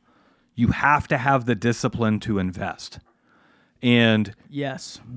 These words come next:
Speaker 1: like, you can be successful reinvesting back into your company, and you can be in, a successful investing into your own personal retirement as well. So,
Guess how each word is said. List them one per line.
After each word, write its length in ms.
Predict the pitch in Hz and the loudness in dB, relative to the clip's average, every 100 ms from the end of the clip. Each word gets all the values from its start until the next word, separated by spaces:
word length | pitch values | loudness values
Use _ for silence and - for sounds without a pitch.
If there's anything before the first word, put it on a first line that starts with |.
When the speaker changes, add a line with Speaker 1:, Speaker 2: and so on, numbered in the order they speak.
| 110 _ - | -18 _ -4
Speaker 1:
like, 340 | 127 120 - - | 2 2 0 -14
you 280 | 110 120 143 | -4 0 2
can 180 | 156 | 4
be 160 | 127 180 | 4 4
successful 800 | - 165 - 170 165 - 123 107 | 4 0 2 2 2 2 2 4
reinvesting 640 | 113 123 117 117 - 113 | 4 4 4 0 0 0
back 200 | 107 107 | 2 2
into 120 | 110 | 0
your 120 | 95 92 | -2 0
company, 480 | 127 131 180 208 | -2 0 2 0
and 160 | 170 120 | 0 2
you 80 | 123 | 2
can 160 | 127 | 2
be 160 | 113 151 | 0 2
in, 160 | 147 139 | 2 0
a 100 | 120 | -4
successful 800 | - - - 135 - 135 123 110 _ _ _ - | -4 -4 0 0 0 2 2 0 _ _ _ -2
investing 520 | 120 123 131 - 135 | 2 2 2 2 2
into 240 | 123 123 | 2 2
your 220 | 131 117 113 | 0 0 2
own 340 | 120 117 117 - | 2 2 0 -2
personal 680 | - 160 143 135 113 104 101 | -2 0 0 0 2 0 -2
retirement 680 | 104 - 120 113 101 98 - | -4 -2 -2 0 0 -4 -6
as 180 | 95 - | -10 -4
well. 400 | 139 110 80 - _ _ _ _ | 0 0 -2 -12 _ _ _ _
So, 540 | - - 135 120 107 | -6 2 6 6 4